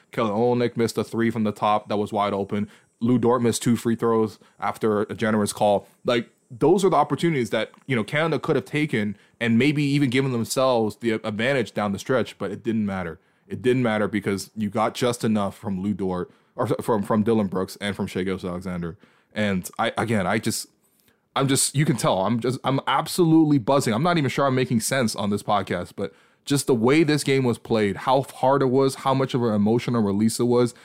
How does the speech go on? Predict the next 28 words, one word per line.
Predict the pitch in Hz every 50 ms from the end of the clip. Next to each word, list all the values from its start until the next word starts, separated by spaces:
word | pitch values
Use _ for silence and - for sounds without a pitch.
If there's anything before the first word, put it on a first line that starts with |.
| - - _ -
The | - 110
monkey | 110 110 123 147 165 - 185 165
is | 135 117 - -
off | 110 123 135 151 - -
the | 127 95
back | - 104 104 120 170 180 - - _ _ _ _ _ _ _ _
for | _ - - - 139 143 160 165 160 151
the | 135 135
Canadian | 131 - 131 127 135 139 139 131 123 120 -
men's | 110 120 123 127 113 -
national | 110 110 123 127 - 147 123
program. | - 147 135 135 147 147 147 143 - - - _ -
This | 123 143 175 -
felt | - 170 165 170 156
like, | 143 123 113 107 - _ _ _ _ _
you | - 139 123
know, | 110 95 95 - - _ -
this | 123 160 170 -
felt | - 175 165 147
like | 123 110 101 -
the | - 113 107
Kawhi | - - 120 101 101 110 113 - 143
shot | - - 160 165 160 -
in | - 117
terms | 113 - 135 131 120
of | 113
just, | 101 120 117 -
like, | 127 104 104 101